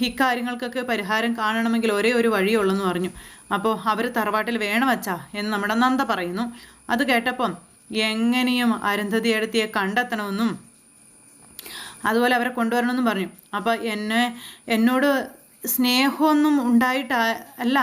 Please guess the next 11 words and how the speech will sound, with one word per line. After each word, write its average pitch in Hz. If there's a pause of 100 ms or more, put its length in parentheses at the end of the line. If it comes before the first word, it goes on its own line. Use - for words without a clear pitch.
അരുന്ധതിയെ 226 (520)
വലിയമ്മയെ 262
കണ്ടെത്തണമെന്ന് 233
ഞാൻ 226
പറയുന്നത് 208
അച്ഛാ. 190 (160)
അവർക്ക് 220
ഈ 240
വീടിനോട് 269
സ്നേഹം 233
ഉണ്ടായിരുന്നു. 208